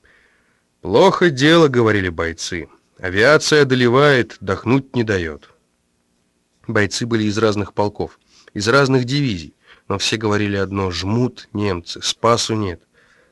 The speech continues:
Рядом с Сенькой положили худенького, с наголо выбритой круглой головой сержанта-разведчика. У него были большие черные, вероятно, когда-то очень веселые глаза.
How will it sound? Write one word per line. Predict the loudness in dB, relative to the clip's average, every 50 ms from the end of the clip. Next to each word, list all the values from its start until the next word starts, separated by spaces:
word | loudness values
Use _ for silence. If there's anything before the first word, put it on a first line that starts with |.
| _ _
Рядом | -4 -2 -2 -2 -4
с | -4 -6
Сенькой | -4 -2 -2 -2 -2 -4 -8 -16 -10
положили | -8 -4 -4 -2 -2 -2 -2 -4
худенького, | -4 -4 -4 -4 -2 -2 -2 -4 -4 -4 -6 -6
с | -6 -4 -2
наголо | 0 2 4 4 2 2 0 0 0
выбритой | -2 -2 -2 -2 -4 -2 -2 -4 -4 -4 -8 -8 -6
круглой | -6 -8 -6 -6 -6 -4 -2 -4 -4
головой | -2 -2 -2 -2 0 0 0 0 -2
сержанта-разведчика. | -2 -4 -4 -2 0 0 0 0 -2 -2 -4 -4 -2 -4 -6 -6 -6 -10 -12 -14 -14 -20 -20 _ _ _ _ _ _ _ -20 -20 -20 _ _
У | 0
него | 4 4 4 4
были | 4 2 2 2
большие | 0 2 2 2 2 2 0 -2 -2 -2 -2 -4
черные, | -6 -4 -2 2 4 4 4 4 2 0 -2 -4
вероятно, | -4 -2 0 2 2 2 2 0 -2 -6 -6 -4
когда-то | -4 -6 -2 -2 -2 -2 0 0
очень | 0 0 0 0 -2 -2
веселые | -4 -4 -4 -2 0 0 0 2 0 -2
глаза. | 0 0 0 0 0 -2 -6 -6